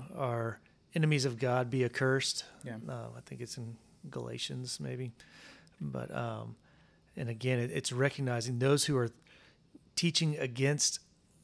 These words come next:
Speaker 1: God's truth, you know, false teachers,
Speaker 2: Right.
Speaker 1: those who are against God, those who are leading people astray, like, let them be accursed, you know,
Speaker 2: Mm-hmm.
Speaker 1: let them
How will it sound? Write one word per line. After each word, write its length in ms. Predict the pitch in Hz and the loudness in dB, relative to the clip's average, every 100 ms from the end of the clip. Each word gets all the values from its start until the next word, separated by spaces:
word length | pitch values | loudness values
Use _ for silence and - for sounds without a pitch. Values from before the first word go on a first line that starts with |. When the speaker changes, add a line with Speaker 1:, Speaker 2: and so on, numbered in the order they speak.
| _ _ _ _ _ - 185 | _ _ _ _ _ -10 -4
Speaker 1:
God's 320 | 143 131 131 - | 0 2 2 0
truth, 460 | - 127 123 - | 0 2 2 0
you 60 | 120 | -2
know, 80 | 117 | 2
false 280 | 156 151 - | 8 8 8
teachers, 540 | 156 143 151 143 131 - | 4 4 4 2 0 -6
Speaker 2:
Right. 140 | - 95 - - | -8 -8 -10 -4
Speaker 1:
those 360 | 135 151 156 - | 4 6 6 6
who 160 | 151 | 6
are 360 | 127 127 - - - | 6 2 -2 -12 -12
against 480 | 135 120 147 147 - | -10 0 2 2 2
God, 200 | 139 131 | 2 6
those 200 | 143 143 | 4 6
who 100 | 151 | 4
are 100 | 127 | 4
leading 400 | 120 131 147 147 | 4 2 2 0
people 360 | - 143 - 127 | -2 -6 -4 -2
astray, 600 | - - 147 127 120 139 - - - - _ _ _ _ - | 0 0 2 2 2 -2 -10 -20 -20 -20 _ _ _ _ -18
like, 140 | - - _ - - _ _ _ - | -18 -18 _ -20 -20 _ _ _ -12
let 240 | 123 - | -12 -4
them 140 | 170 165 | -2 0
be 320 | 156 151 135 - | 0 0 -6 -6
accursed, 680 | 151 - 160 156 - - 143 127 | -6 0 0 2 0 -2 -4 -6
you 100 | 131 | -2
know, 100 | 135 | 0
Speaker 2:
Mm-hmm. 80 | 131 | 4
Speaker 1:
let 180 | 143 - | 4 6
them 300 | 156 147 | 6 4